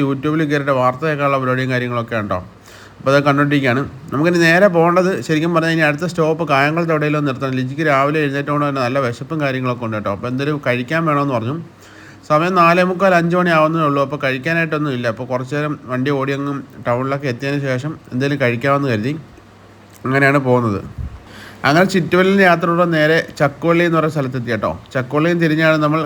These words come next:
ഹൈവേയിലേക്ക് കയറുന്നത്. അതായത് പുതിയകാവ് എന്ന സ്ഥലത്തിന് കയറിയതിന്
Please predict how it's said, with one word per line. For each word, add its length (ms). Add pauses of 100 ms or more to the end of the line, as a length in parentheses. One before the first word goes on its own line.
ഹൈവേയിലേക്ക് 600
കയറുന്നത്. 400 (180)
അതായത് 320
പുതിയകാവ് 460
എന്ന 160
സ്ഥലത്തിന് 380
കയറിയതിന് 340